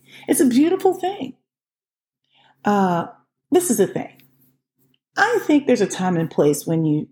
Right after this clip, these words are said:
you should, uh, engage in a twerking situation. Um, but if you look at the history of it, it, it, it comes from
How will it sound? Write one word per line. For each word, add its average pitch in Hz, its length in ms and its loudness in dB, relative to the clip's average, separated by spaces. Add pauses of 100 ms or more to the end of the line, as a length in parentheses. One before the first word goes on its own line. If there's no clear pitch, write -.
you 165 140 -8
should, - 340 -8
uh, 156 320 0 (220)
engage 175 320 0
in 165 100 0
a 160 160 -6 (400)
twerking 180 400 -2
situation. 240 1080 0 (520)
Um, 220 680 2 (240)
but - 240 2
if 311 100 0
you 330 100 2
look 415 120 4
at 392 80 -2
the 196 60 0
history 180 400 0
of 165 140 0
it, 175 200 0
it, 240 160 0
it, - 260 -2 (140)
it - 300 -2
comes 330 340 0
from 170 640 0